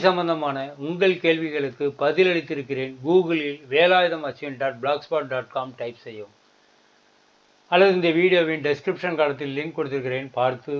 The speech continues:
பயன்பெறுங்கள். வங்கி, வங்கி ஏல சொத்துக்கள், சொத்தின்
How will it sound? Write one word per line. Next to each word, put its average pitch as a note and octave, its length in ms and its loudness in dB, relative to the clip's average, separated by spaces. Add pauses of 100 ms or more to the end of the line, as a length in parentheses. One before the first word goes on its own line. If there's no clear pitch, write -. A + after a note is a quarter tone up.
(140)
பயன்பெறுங்கள். A2 580 -10 (800)
வங்கி, E3 320 2 (1000)
வங்கி E3+ 280 2 (140)
ஏல D#3+ 240 8
சொத்துக்கள், C3 420 -4 (460)
சொத்தின் E3+ 400 2